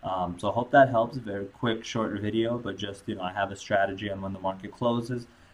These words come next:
and I wanted to just give you guys an insight into what happens when the market opens, because it's a little different than the rest of the day.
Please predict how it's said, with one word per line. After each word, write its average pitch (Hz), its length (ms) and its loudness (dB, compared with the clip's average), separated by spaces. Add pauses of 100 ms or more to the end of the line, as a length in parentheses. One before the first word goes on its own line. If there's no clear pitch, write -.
and 101 80 -4
I 101 80 2
wanted 98 300 2
to 98 80 -8
just 95 220 -6
give 95 200 -4
you 92 140 -2
guys 90 300 -4
an 90 140 -8
insight 92 460 -4
into 95 240 -6
what 95 240 0
happens 95 520 -4
when 95 100 -10
the 92 60 -8
market 90 380 -6
opens, 92 400 -6
because 95 380 -8 (320)
it's - 80 -10
a 104 60 -4
little 107 220 2
different 95 420 -4
than 92 140 -10
the 90 80 -12
rest 85 280 -8
of 90 60 -10
the 87 60 -10
day. 87 220 -10